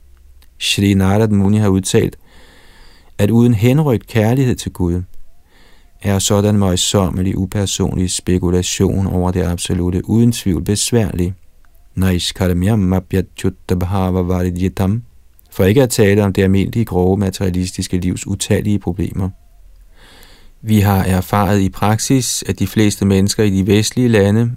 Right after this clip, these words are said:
arbejder hårdt for penge, slidende under en himmelstrøm om sansetilfredsstillelse. Andre, der er blevet skuffet af det almindelige materialistiske liv, forsøger at benægte deres personlige eksistens og smelte sammen med Guds eksistens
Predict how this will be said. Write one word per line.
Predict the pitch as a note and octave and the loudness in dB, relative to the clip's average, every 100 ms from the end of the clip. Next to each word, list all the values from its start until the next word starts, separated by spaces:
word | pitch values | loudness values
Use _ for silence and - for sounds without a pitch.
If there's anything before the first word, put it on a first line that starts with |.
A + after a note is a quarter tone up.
| - | -2
arbejder | G2 F#2+ G#2+ A2 | 0 0 -2 -2
hårdt | G#2 F#2+ F#2+ | 0 0 0
for | - | -4
penge, | - G2+ F#2 F#2+ G2+ A2+ - | -4 0 0 0 -4 -8 -16
slidende | - - G#2+ G#2 G2+ G#2 G#2+ | -2 2 4 4 4 4 2
under | G2+ G2+ | 2 0
en | G2+ F#2+ | -2 -4
himmelstrøm | - G#2+ G2+ - - G2 F#2 | 0 0 0 -6 -2 -2 0
om | G2+ F#2 | -4 -4
sansetilfredsstillelse. | - F#2 F#2 - G#2 - F#2+ - G#2 - F#2+ G#2 G2 - - - - - - - - - - - - - | 0 0 -2 -8 -10 -4 -4 -2 -6 -6 -6 -8 -8 -16 -20 -20 -20 -20 -20 -20 -20 -20 -20 -20 -8 0
Andre, | A2 A#2 C3+ B2 | 2 4 2 2
der | G#2 | 2
er | |
blevet | F#2+ G2 G2 | 2 2 2
skuffet | - G#2 A2 - C#3+ C3 | 2 4 4 4 0 2
af | G2+ | 0
det | G2 | 2
almindelige | G2 G2+ F#2 A2 A2+ | 4 2 0 -2 0
materialistiske | G#2 F#2+ - G2+ G#2 G#2+ - G2+ - | 0 -2 0 0 0 -2 -4 -4 0
liv, | G2+ A2+ C#3+ - | 2 4 4 2
forsøger | - B2+ - B2+ B2 | -4 -4 0 2 2
at | |
benægte | B2 C3 C3 D3 - | 2 0 2 2 0
deres | B2+ A#2 G2 | -2 -2 -2
personlige | G2 F#2+ F#2+ - G2 | -4 -2 -2 -2 -2
eksistens | F#2+ - G2 F#2+ F#2 - | -2 -4 -4 -2 -2 -4
og | - | -4
smelte | - F2+ F#2+ | -2 -2 -2
sammen | - F2+ F#2 | -2 0 0
med | G2 | -2
Guds | - B2 B2 | 0 0 0
eksistens | - - - - - A2+ - | -6 -8 -10 -6 -6 -6 -12